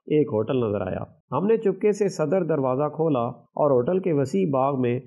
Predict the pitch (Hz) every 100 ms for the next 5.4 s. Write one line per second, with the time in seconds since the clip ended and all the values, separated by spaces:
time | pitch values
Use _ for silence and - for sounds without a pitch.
0 | - 139 135 151 185 135 147 147 139 127
1 | - _ - 120 147 156 156 196 196 156
2 | 156 123 131 123 120 120 104 82 - 52
3 | - _ - 185 190 220 226 190 202 202
4 | 190 156 147 180 175 170 175 165 139 120
5 | 110 143 143